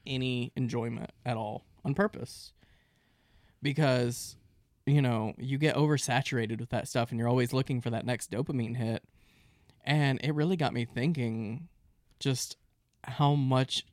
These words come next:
dopamine I waste on just, like, social media and stuff like that, and just picking up my phone, seeing that notification, that's like a small dopamine hit.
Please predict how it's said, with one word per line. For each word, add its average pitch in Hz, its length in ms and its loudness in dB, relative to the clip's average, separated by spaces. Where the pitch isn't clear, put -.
dopamine 120 520 -2
I 110 180 -4
waste 113 680 -6
on 131 160 -4
just, 127 180 -4
like, 110 180 -4
social 120 360 -6
media 107 420 -8
and 117 160 -10
stuff - 240 -8
like 80 180 -8
that, 107 220 -4
and 117 80 -10
just 135 160 -4
picking 139 220 -2
up 127 120 -2
my 110 140 -2
phone, 120 460 -4
seeing 143 280 4
that 120 140 2
notification, 120 800 0
that's 120 180 -6
like 131 160 0
a 127 60 0
small 120 640 2
dopamine 120 420 0
hit. 110 280 -4